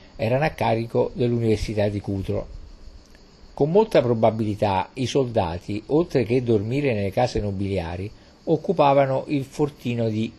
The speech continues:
Chirizzi, costruito verso la fine del Quattrocento, periodo in cui Cutro diventò per la prima volta piazza d'armi. Di forma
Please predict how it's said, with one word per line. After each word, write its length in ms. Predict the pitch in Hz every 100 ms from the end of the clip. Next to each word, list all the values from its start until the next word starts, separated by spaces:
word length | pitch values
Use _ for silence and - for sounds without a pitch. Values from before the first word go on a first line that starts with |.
| -
Chirizzi, 720 | - 123 117 107 - 120 117 - - - - - - -
costruito 760 | - 147 - 180 143 127 120 - - - -
verso 380 | 123 147 - 156
la 100 | 147
fine 300 | 143 127 117
del 120 | 113
Quattrocento, 960 | - 120 - 110 110 101 95 - 104 - -
periodo 360 | 147 165 139
in 100 | 127
cui 200 | 123 151
Cutro 600 | 135 147 110 110 107 98 -
diventò 600 | 127 131 131 131 104 85
per 120 | -
la 100 | 123
prima 240 | 131 170 165
volta 400 | 101 95 - 98
piazza 340 | 98 92 -
d'armi. 440 | 95 87 82 87 90 - - - - - - - -
Di 100 | 151
forma 560 | 202 196 196 165 135